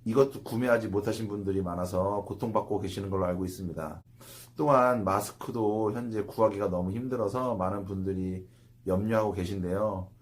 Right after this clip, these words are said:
우리 한국에 계시는, 음, 동포 여러분들, 국민 여러분들, 어, 힘들지만 잘 이겨내고 계신다고 생각합니다. 어, 그런, 어, 용기와 그런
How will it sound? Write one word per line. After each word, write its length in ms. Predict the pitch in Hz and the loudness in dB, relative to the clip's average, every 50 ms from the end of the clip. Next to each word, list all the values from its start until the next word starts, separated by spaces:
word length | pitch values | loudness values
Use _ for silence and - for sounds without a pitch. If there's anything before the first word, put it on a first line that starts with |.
| - - - - - - - - | -20 -20 -20 -20 -20 -20 -18 -8
우리 140 | - 110 113 | -2 2 4
한국에 420 | 110 113 139 160 160 156 156 151 | 4 4 4 2 0 0 0 2
계시는, 840 | 131 135 131 117 135 127 123 120 120 123 123 120 117 107 95 92 92 - - | 4 4 2 2 2 0 0 0 0 0 0 0 0 -2 -4 -6 -8 -10 -8
음, 460 | 98 95 95 95 95 95 95 95 95 - | -8 -6 -4 -4 -4 -4 -4 -6 -8 -4
동포 300 | - 113 120 113 120 135 | -2 -2 0 2 4 6
여러분들, 720 | 117 110 110 110 104 101 98 95 90 110 127 151 165 170 185 - - | 6 8 6 4 2 0 -2 -2 0 0 0 0 -2 -4 -10 -12 -8
국민 320 | - 117 117 123 123 113 | -2 0 0 2 4 4
여러분들, 920 | 110 107 110 107 107 107 104 98 101 101 98 104 110 110 101 95 92 92 - - - - - - - - - | 6 6 4 4 0 -2 -2 0 2 2 4 4 2 2 0 -2 -2 -4 -8 -14 -20 -20 -20 -20 -20 -18 -10
어, 800 | - 90 87 90 90 90 90 90 90 87 87 87 85 - - - - | -6 -2 0 0 0 0 0 0 -2 -2 -4 -6 -8 -8 -10 -10 -6
힘들지만 1080 | - 165 185 190 190 196 180 147 147 139 123 113 110 110 113 113 110 107 101 95 92 90 - - - - - - - - - | -4 -2 2 4 4 4 4 4 2 2 4 4 6 6 6 6 4 4 2 0 -2 -4 -6 -10 -16 -20 -20 -20 -20 -20 -18
잘 320 | - - - 113 117 113 104 | -10 -2 2 2 2 2 2
이겨내고 480 | 107 107 139 135 131 127 120 113 110 | 2 4 4 4 6 6 4 2 2
계신다고 500 | 110 110 98 - 110 104 98 95 92 95 | 0 0 -2 -2 -2 -2 0 0 0 0
생각합니다. 880 | 95 107 131 131 131 - 127 120 107 95 92 101 101 98 92 90 90 - - - - - - - - - - - - | -2 -2 -2 -2 -2 -4 -4 -6 -6 -4 -2 -2 0 0 -2 -2 -6 -10 -14 -20 -20 -20 -20 -20 -20 -20 -20 -18 -10
어, 180 | - 95 87 - | -6 -6 -6 -4
그런, 640 | - - 113 120 117 117 113 110 107 104 98 - - - - - - - - - - - | 0 4 8 8 8 8 8 4 0 -2 -4 -6 -10 -12 -16 -20 -20 -20 -20 -20 -20 -14
어, 420 | - 87 90 90 87 87 85 85 87 | -8 -4 -2 -2 -2 -2 -2 -2 0
용기와 1000 | 95 117 120 135 143 135 139 135 117 107 104 104 104 107 107 101 92 90 90 - - | 2 4 4 4 4 4 4 6 6 6 6 6 6 4 4 4 2 -2 -4 -8 -10
그런 600 | - - 101 98 95 95 92 92 92 92 92 92 | -8 0 2 4 4 4 4 2 0 -2 -2 -4